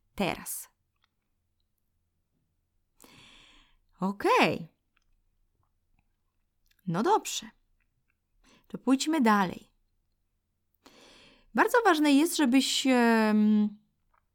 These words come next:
sobie uświadomiła, że wszyscy mamy takie same potrzeby.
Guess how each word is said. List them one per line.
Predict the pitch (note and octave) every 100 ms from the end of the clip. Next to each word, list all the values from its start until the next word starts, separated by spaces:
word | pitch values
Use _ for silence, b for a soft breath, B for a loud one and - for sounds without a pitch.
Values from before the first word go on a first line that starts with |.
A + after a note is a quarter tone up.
| _ _ _ - _ _ _ _ _ _ _
sobie | - B3 A3+
uświadomiła, | A#3 - G#3 A3+ E4 C#4
że | A#3
wszyscy | - D#4+ - C4
mamy | B3 A#3
takie | A3 G3+ F#3+
same | - E3+ E3
potrzeby. | - - - - -